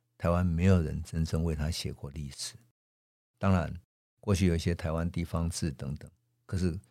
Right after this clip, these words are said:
作为一个史学家、史学者，为台湾著作一部台湾史，那是完全不同的。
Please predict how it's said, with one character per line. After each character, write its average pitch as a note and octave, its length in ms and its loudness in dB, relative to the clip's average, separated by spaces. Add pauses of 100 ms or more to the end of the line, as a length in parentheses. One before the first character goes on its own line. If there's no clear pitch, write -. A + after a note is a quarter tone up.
(120)
作 C3 160 4
为 F2+ 100 6
一 F2+ 40 2
个 F2+ 120 0
史 C#2 320 -4
学 D2+ 340 -4
家、 E2 400 -4 (220)
史 - 200 -6
学 D#2 260 -4
者， - 280 -10 (540)
为 G#2 100 4
台 E2+ 180 2
湾 F2 200 4
著 A2+ 200 4
作 F2+ 240 2
一 E2 60 0
部 E2+ 200 -8
台 - 180 -4
湾 D2+ 240 -2
史， - 240 -8 (260)
那 - 80 -18
是 F2+ 100 -2
完 D2 160 -2
全 - 160 -6
不 D2+ 160 -10
同 - 300 -12 (140)
的。 - 160 -20